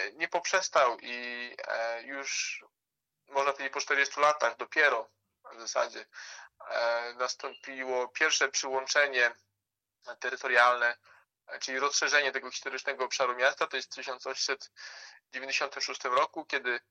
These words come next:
e, Wałbrzych, e, uzyskał, e, status, znaczy, przepraszam, e, uzyskał obszar, e,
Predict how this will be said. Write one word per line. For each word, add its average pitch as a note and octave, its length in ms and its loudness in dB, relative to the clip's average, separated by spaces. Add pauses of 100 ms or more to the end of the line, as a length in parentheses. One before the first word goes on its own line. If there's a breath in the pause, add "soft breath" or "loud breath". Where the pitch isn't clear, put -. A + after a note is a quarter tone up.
(380 loud breath)
e, B2 280 -4
Wałbrzych, C#3+ 720 4 (180)
e, A#2+ 460 2 (200)
uzyskał, C3 840 4 (340)
e, A2 640 0 (1600 loud breath)
status, C3 600 2
znaczy, C3+ 380 0
przepraszam, B2 540 0
e, B2 220 -4
uzyskał C#3 560 2
obszar, D3+ 440 4
e, C#3 60 -6